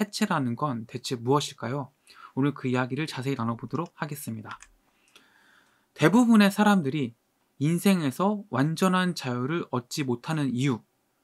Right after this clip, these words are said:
그것은 바로 과잉 자의식에 있습니다. 과잉 자의식. 과잉 자의식 때문에 사람들이 원하는 삶을 살지 못한다라는 거예요.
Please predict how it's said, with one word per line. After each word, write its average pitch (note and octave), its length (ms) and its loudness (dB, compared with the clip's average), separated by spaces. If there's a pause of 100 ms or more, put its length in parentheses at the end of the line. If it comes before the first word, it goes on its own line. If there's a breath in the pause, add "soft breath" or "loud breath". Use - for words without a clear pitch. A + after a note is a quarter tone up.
(160)
그것은 C#3+ 340 0
바로 B2 440 -4 (400)
과잉 D3 540 4
자의식에 C#3 880 -4
있습니다. - 560 -10 (380)
과잉 B2+ 460 -2
자의식. A2+ 480 -14 (640 soft breath)
과잉 G#3 320 6
자의식 D#3+ 400 -2
때문에 D#3+ 220 -4
사람들이 G3 440 0
원하는 C3 360 0
삶을 C3 220 -6
살지 G3 200 -2
못한다라는 B2+ 480 -6
거예요. A2+ 200 -14